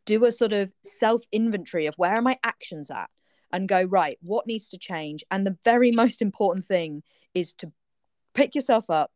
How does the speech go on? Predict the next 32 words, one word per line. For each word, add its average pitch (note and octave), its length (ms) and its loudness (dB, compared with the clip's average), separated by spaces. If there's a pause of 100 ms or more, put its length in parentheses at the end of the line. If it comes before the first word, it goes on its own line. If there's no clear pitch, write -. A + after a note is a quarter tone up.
dust F#3+ 240 -6
yourself G3 340 -4
off, D#3+ 180 -2
and F#3 160 -6
then F3 140 -6
focus F#3+ 420 -2
on F#3+ 120 -6
the F3 60 -4
now. D3+ 460 -8 (380)
Right A3 380 4
in G#3 160 -4
that F#3+ 200 -2
moment, D#3 600 -6
take - 460 -2
some G#3+ 440 0
kind F3 380 -2
of E3+ 100 -8
rebellious E3 480 2
action, - 400 -8
get F3+ 240 0
that - 240 0
ball F#3 240 2
rolling, E3 320 0
because D#3+ 320 -6 (480)
coming G#3+ 280 2
back G3+ 220 6
to G3+ 100 -6
what E3+ 160 -2
started A3+ 440 0
this D3+ 220 -4
was E3+ 140 -8
that E3+ 220 0